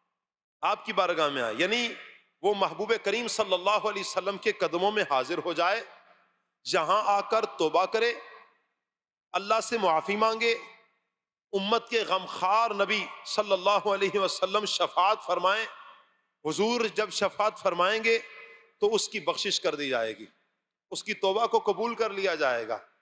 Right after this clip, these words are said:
اللہ اکبر۔ پیارے پیارے اسلامی بھائیوں، آپ بھی غور کیجیے،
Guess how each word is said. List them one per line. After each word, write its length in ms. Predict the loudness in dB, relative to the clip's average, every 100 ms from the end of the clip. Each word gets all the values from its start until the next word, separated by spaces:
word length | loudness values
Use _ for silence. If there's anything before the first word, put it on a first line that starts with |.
| _ _ _ _ -6
اللہ 200 | 0 0
اکبر۔ 420 | 0 -4 -6 -12
پیارے 320 | -4 -2 -2
پیارے 200 | -2 -2
اسلامی 380 | -4 -4 -4 -2
بھائیوں، 320 | -4 -4 -10 -14 _ _ _
آپ 160 | -2 0
بھی 80 | 2
غور 200 | 2 0
کیجیے، 400 | -6 -12 -16